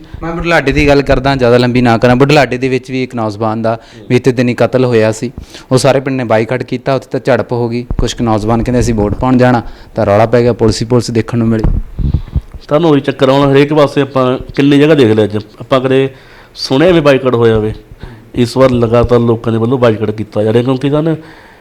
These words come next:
Speaker 2: ਹੁਣ ਇੱਕ ਚੀਜ਼ ਹੋਰ ਆ ਇਹਦੇ ਵਿੱਚ, ਹੁਣ ਜਿਹੜੇ ਗੋਲੀ ਚੱਲ ਰਹੀ ਇਲੈਕਸ਼ਨ ਦੇ ਵਿੱਚ, ਇਹ ਵੀ ਹੋ ਸਕਦਾ ਵੀ ਕਿਤੇ ਨਾ ਕਿਤੇ ਜਿਹੜੀ ਆਮ ਆਦਮੀ ਪਾਰਟੀ ਆ,
Speaker 1: ਹੂੰ।
Speaker 2: ਜਾਂ ਤਾਂ ਇਹ ਜਿਹੜਾ ਅਕਸ਼ਾ ਉਹਨੂੰ ਖਰਾਬ ਕਰਨ ਦਾ ਹੀ ਹੋ ਸਕਦਾ। ਕਿਉਂਕਿ ਕਈ ਵਾਰ ਇਹ ਹੁੰਦਾ ਨਾ, ਜਿਹੜੀ ਸੱਤਾਧਾਰ ਸਰਕਾਰ ਹੁੰਦੀ ਆ,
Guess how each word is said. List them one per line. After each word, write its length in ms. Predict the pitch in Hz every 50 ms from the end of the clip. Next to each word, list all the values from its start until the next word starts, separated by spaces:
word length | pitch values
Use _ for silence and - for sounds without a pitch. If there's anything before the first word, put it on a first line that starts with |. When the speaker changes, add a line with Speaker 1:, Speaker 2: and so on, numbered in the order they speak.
| - - _ _ _ _ _ _ _ _ _ _ - -
Speaker 2:
ਹੁਣ 140 | 143 147 160
ਇੱਕ 160 | 160 160 -
ਚੀਜ਼ 220 | 151 - 196 185 165
ਹੋਰ 180 | 143 131 127
ਆ 140 | 127 123 117 110 - - - - _ -
ਇਹਦੇ 180 | 127 127 151
ਵਿੱਚ, 260 | 151 143 147 - 123 120 113 - -
ਹੁਣ 180 | 147 147 151 139
ਜਿਹੜੇ 260 | 139 143 151 175 170
ਗੋਲੀ 360 | 151 143 139 127 131 131 131
ਚੱਲ 180 | 127 131 127 123
ਰਹੀ 120 | 127 127
ਇਲੈਕਸ਼ਨ 300 | 127 127 120 113 - 123
ਦੇ 80 | 120 120
ਵਿੱਚ, 240 | 117 113 - - 92 92 - _ _ - - - - - - - - - - _ - - 156
ਇਹ 180 | 160 165 160
ਵੀ 140 | 160 175 170
ਹੋ 140 | 160 151 143
ਸਕਦਾ 260 | 135 127 131 131 135
ਵੀ 100 | 131 135
ਕਿਤੇ 180 | 139 135 131 127
ਨਾ 80 | 127
ਕਿਤੇ 240 | 120 127 127 131 127
ਜਿਹੜੀ 160 | 127 139 147
ਆਮ 120 | 139 127 123
ਆਦਮੀ 120 | 120 123
ਪਾਰਟੀ 460 | 123 - 117 113 110 113 - 117 110
ਆ, 60 | 101
Speaker 1:
ਹੂੰ। 640 | 90 - - - - _ _ _ _ _ _ 139 135 131 120 117 - - - - - - 113 110
Speaker 2:
ਜਾਂ 200 | 107 120 120 120
ਤਾਂ 460 | 120 - 127 123 123 123 127 131 131 139 - - _ _ _ _ _ 151
ਇਹ 60 | 139
ਜਿਹੜਾ 320 | 143 170 185 180 104 - - - 135
ਅਕਸ਼ਾ 280 | 117 - - - 135 135
ਉਹਨੂੰ 160 | 143 165 156
ਖਰਾਬ 320 | 143 127 113 110 107 104
ਕਰਨ 160 | 113 113 110
ਦਾ 80 | 104 110
ਹੀ 40 | 113
ਹੋ 120 | 113 110
ਸਕਦਾ। 320 | 107 113 107 101 107 110 110 - - - - - - - - 131 117
ਕਿਉਂਕਿ 220 | - 131 135 131 147
ਕਈ 60 | 156
ਵਾਰ 120 | 180 190
ਇਹ 60 | 170 165
ਹੁੰਦਾ 240 | 156 139 143 175
ਨਾ, 100 | 190 190
ਜਿਹੜੀ 160 | 180 160 196 185
ਸੱਤਾਧਾਰ 360 | - - 143 143 151 175 165
ਸਰਕਾਰ 340 | 143 143 131 127 123 120 123
ਹੁੰਦੀ 280 | 123 120 110 110 110
ਆ, 140 | 120 156 170